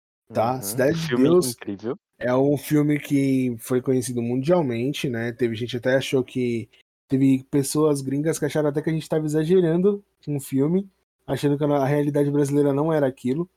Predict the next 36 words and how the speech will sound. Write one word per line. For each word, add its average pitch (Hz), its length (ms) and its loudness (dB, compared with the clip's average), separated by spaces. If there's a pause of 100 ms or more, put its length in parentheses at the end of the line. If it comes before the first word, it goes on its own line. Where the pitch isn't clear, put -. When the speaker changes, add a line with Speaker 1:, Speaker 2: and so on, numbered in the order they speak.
(140)
Speaker 2:
Mal 117 160 0
sabiam 123 380 0
elas 120 300 0
que - 80 -4
aquilo 123 240 -2
ali 120 180 0
era 117 160 2
realidade 117 520 -2
suavizada. 107 640 -6 (100)
Speaker 1:
<laughs> - 120 -16
Exatamente, 143 920 2
então, 143 520 2 (540)
é 123 300 0
um 131 100 0
filme 156 240 0
muito 170 220 0
bom. 160 420 4
Ele 156 340 -2 (120)
criou 165 420 4
um 226 140 4
gênero 175 540 4
de 139 120 -4
contar 135 380 0
a 123 60 4
história 120 400 0
no 120 100 -6
Brasil, 117 560 0 (440)
que 151 120 0
é 143 60 8
esse 135 420 2
de 131 220 -8
começar 135 580 0
o 135 60 2
filme 135 380 -2
do 131 200 -2
meio, 123 580 -2